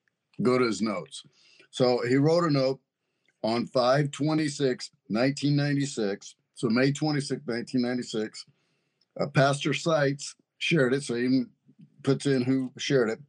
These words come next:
"Deception will lead many astray." And he wrote it right underneath Matthew twenty-four, verse twenty-four. "For there shall arise false Christs and false prophets, and shall sh-,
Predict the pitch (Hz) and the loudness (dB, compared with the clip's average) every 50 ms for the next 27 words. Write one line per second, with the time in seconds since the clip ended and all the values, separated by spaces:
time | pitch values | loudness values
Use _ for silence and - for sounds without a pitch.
0 | _ _ _ _ _ _ _ _ _ _ _ _ _ _ - - 117 117 120 - | _ _ _ _ _ _ _ _ _ _ _ _ _ _ -4 -2 -2 -2 -2 -4
1 | - 135 143 151 160 151 - - - 180 175 180 180 175 165 - _ _ _ _ | 0 2 4 4 4 2 0 0 0 2 2 2 0 -2 -4 -6 _ _ _ _
2 | _ - - _ _ 120 123 127 127 131 143 139 135 123 117 120 127 135 139 143 | _ -20 -20 _ _ 0 2 4 4 4 4 4 2 2 0 0 0 2 2 0
3 | 139 139 139 131 - - 113 113 101 - - - 139 139 127 101 85 - - _ | 0 0 -2 -4 -6 -6 -6 -6 -6 -6 -6 -2 0 0 0 0 -4 -8 -14 _
4 | _ _ _ _ _ _ _ _ - 110 120 135 123 143 170 185 190 175 156 135 | _ _ _ _ _ _ _ _ -2 0 2 2 4 4 4 4 4 2 0 -2
5 | - 127 143 151 165 160 156 160 160 156 151 147 147 151 143 143 139 143 - _ | -2 0 0 2 2 2 0 -2 -2 -2 -2 -2 -2 -2 -2 -2 -2 -4 -6 _
6 | _ _ _ _ _ _ _ _ _ _ 123 107 120 131 135 147 151 - 175 170 | _ _ _ _ _ _ _ _ _ _ -2 0 2 2 2 2 0 0 -2 -4
7 | 156 143 - 151 156 151 151 147 131 143 - 143 135 131 131 131 110 113 120 123 | -4 -4 -4 -6 -6 -4 -4 -4 -6 -6 -4 -2 -2 0 -2 -2 -4 -4 -4 -4
8 | 123 - - - 117 113 117 120 117 - 165 160 139 - - - _ _ _ _ | -6 -6 -8 -8 -8 -6 -6 -6 -6 -4 -2 0 0 -2 -2 -6 _ _ _ _
9 | _ _ _ - 120 117 113 139 147 147 143 - - 156 151 139 131 123 127 131 | _ _ _ -4 -2 0 2 2 2 2 2 0 -2 -2 0 0 0 0 0 0
10 | 139 139 139 135 135 123 - - _ 131 127 127 139 143 143 - - - 147 143 | -2 -2 -2 -2 -2 -4 -6 -6 _ -2 0 0 0 -2 -4 -6 -6 -2 0 2
11 | 151 160 165 147 139 - - _ _ _ _ _ - 104 95 90 - 117 117 110 | 2 2 0 -2 -4 -8 -16 _ _ _ _ _ -6 -6 -6 -4 -2 -2 -2 -2
12 | 104 - - - - 147 147 151 143 170 175 165 143 - - - _ _ _ _ | -4 -6 -8 -4 -2 0 0 0 0 -2 -4 -4 -6 -8 -16 -20 _ _ _ _
13 | _ _ _ - 123 117 - - 139 135 127 120 107 - - - | _ _ _ -6 -4 -4 -2 0 0 0 0 0 -2 -4 -8 -10